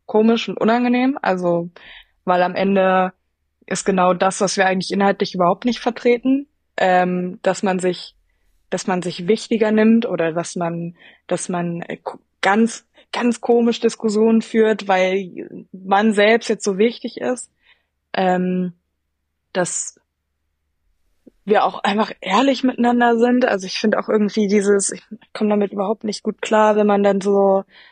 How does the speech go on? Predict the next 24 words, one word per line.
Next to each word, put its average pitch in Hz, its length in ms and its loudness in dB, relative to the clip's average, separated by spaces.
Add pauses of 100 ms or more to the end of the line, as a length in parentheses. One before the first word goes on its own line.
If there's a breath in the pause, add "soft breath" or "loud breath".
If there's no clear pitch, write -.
(480 soft breath)
gibt - 180 -12
so 208 60 -2
Diskussionen 202 880 2
und 190 120 0
dann, 190 500 0 (360)
weiß 208 200 -6
ich 196 80 -2
nicht, 185 260 -6
müssen 196 200 -4
wir 196 160 -2
alle 208 220 2
noch 202 140 0
mal 190 240 4
irgendwie, 190 560 -2 (1400 soft breath)
alle 202 280 2
noch 202 160 0
mal 190 200 2
irgendwie 196 480 0
sich 185 160 -4
was 190 160 0
ausdenken 202 640 0
dazu, 196 460 0
obwohl 185 340 0
es - 340 -10